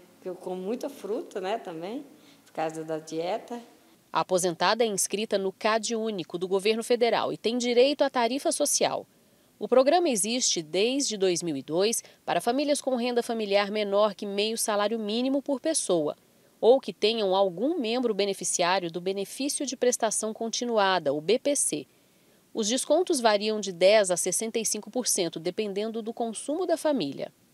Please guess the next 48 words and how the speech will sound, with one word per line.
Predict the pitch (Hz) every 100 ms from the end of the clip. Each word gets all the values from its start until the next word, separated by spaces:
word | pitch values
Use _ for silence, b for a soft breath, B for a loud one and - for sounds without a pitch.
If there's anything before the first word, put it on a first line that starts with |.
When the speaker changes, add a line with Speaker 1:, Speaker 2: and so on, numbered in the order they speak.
| _
Speaker 2:
Só | - - 339
aqui | 320 294
em | 294
Goiás | 269 269 262 277
são | 262
quase | 247 262 254
quinhentas | 240 233 214 240 214 180
mil | 185
famílias | 269 226 165 175 214 170
que | 185
pagam | - 196 214
menos | 247 208 196 233 233
na | 240
conta | 233 233 233
de | 220
luz. | 277 170 143 - _ b b b
Isso | 302 330
significa | - 294 285 - 269 240
cerca | - 233 240
de | 214
cento | - 269 269 262
e |
trinta | 220 233 240
milhões | 233 269 220 220 233 180
de | 170
reais | 160 165 185 180
a | 170
mais | 170 185 -
por | - 151
ano | 180 196
na | 196
economia. | 202 - 214 226 196 185 139 b b b b b
Mas | - 190 233
poderia | 277 269 262
ser | 262 269
muito | 220 226 302 349 359
mais. | 320 135 - -
Quase | - 180 185
duzentas | 196 220 214 196 240 294 302 247
mil | 240
famílias | - 262 214 185 240
têm | - 196
direito, | 208 233 208 254 359
mas | 370 226 220 254
não | 254 254
recebem | 277 285 - 202 185 190
o | 196
benefício. | 202 240 - 185 147 - 156